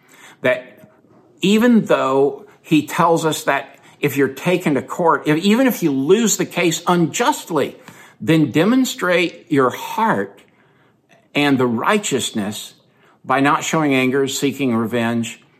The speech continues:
Instead, offer to settle the dispute with that which is not required. It's better to be defrauded than to be resentful and spiteful. Number three,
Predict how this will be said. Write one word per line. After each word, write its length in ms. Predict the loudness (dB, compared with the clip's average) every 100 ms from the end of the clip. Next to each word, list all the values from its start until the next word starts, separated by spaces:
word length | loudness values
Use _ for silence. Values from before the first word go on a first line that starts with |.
| _
Instead, 580 | -6 -4 0 0 0 -2
offer 320 | 0 0 0 -4
to 60 |
settle 320 | -4 -4 -2
the 100 | -2
dispute 640 | -4 -6 -6 -2 0 0 -6 -20 -20 _
with 180 | -6 -2
that 260 | -2 0
which 200 | -2 -2
is 120 | -4
not 320 | -2 -2 -4 -6
required. 640 | -8 -4 -2 -2 -4 -6
It's 200 | -8 -12
better 420 | -6 -2 0 0
to 160 | -2 -6
be 340 | -2 -2 -2
defrauded 800 | -4 -8 -6 0 0 0 -4 -8 -16 -20 _
than 140 | -4 -2
to 80 | -2
be 160 | -2
resentful 880 | 0 -2 -2 -2 -4 -2 -6 -6 -12 _
and 180 | -8 -8
spiteful. 640 | -8 -4 -4 -4 -8 -18 -20 _ _ _ _ _ _ _ -4
Number 240 | 0 0
three, 460 | 0 0 2 0